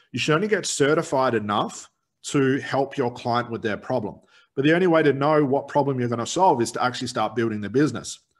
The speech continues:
Um, and then you, obviously you find your niche.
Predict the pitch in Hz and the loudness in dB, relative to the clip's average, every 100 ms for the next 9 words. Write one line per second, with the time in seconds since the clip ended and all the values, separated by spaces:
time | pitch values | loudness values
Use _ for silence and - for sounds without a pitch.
0 | _ _ _ _ - 110 113 113 117 110 | _ _ _ _ -2 -2 -2 -4 -4 -4
1 | 110 107 101 110 104 98 92 143 123 - | -4 -6 -4 -4 -4 -4 -4 -2 -4 -4
2 | - | -10